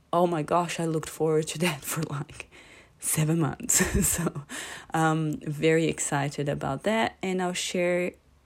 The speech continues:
share it with you because it, it, it was the turning point. It was what I saw and what I experienced, and,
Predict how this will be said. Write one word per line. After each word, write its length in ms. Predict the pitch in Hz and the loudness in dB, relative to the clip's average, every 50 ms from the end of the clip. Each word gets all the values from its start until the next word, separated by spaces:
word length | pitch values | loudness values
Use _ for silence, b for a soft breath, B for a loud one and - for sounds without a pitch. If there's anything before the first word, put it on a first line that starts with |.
| _ _ _ _ _ _ _ _ _ _ - - _ _ _ _ | _ _ _ _ _ _ _ _ _ _ -20 -20 _ _ _ _
share 580 | - - - - - - 180 180 180 180 - - - _ | -6 -4 -4 -2 0 0 0 2 0 0 -2 -4 -6 _
it 260 | - 165 160 - - | -4 -4 -4 -6 -8
with 420 | - 175 185 190 196 190 - - - | -4 0 2 2 2 0 -2 -4 -2
you 340 | 156 151 156 156 151 156 b b b b b b b b b b b b _ _ _ | 0 2 2 2 0 -2 b b b b b b b b b b b b _ _ _
because 520 | - 156 156 - - 147 139 139 139 143 - | -2 -2 -2 -2 -4 -2 -2 -2 -4 -6 -6
it, 200 | - 147 143 - - | -8 -8 -8 -8 -6
it, 220 | - 147 - - - | -8 -8 -8 -8 -8
it 140 | - 156 151 | -6 -4 -4
was 920 | 151 147 147 147 147 147 147 143 147 147 147 143 - - - - - - - _ _ | -2 -2 0 0 0 0 0 0 -2 -2 -4 -6 -8 -10 -12 -12 -14 -16 -20 _ _
the 320 | - - 151 151 147 151 147 | -12 -12 -8 -2 0 0 0
turning 500 | 151 - - 165 147 135 135 135 131 135 | 0 -2 -2 0 0 0 0 0 -2 -2
point. 420 | 139 - 131 - - 143 - - - - - _ | -4 -6 -6 -6 -8 -10 -12 -16 -18 -20 -10 _
It 80 | - 151 | -4 -4
was 520 | 147 151 147 143 147 147 147 - - - - | -2 -2 -2 -2 -2 -2 -2 -2 -4 -4 -4
what 240 | 156 156 156 151 | -2 0 0 0
I 80 | 156 151 | 0 0
saw 500 | 151 - - 165 165 180 180 196 - - - - _ | 0 0 2 2 2 4 2 2 0 -2 -6 -8 _
and 160 | 147 151 156 151 | -4 -2 -2 0
what 140 | 151 151 156 | 0 0 -2
I 40 | |
experienced, 720 | 151 151 151 - - 175 170 170 175 175 175 175 170 - - - | -2 -4 -4 -4 -2 -2 0 0 2 0 0 -2 -4 -6 -6 -4
and, 320 | 143 147 147 147 151 151 | -4 -4 -2 -2 -2 -4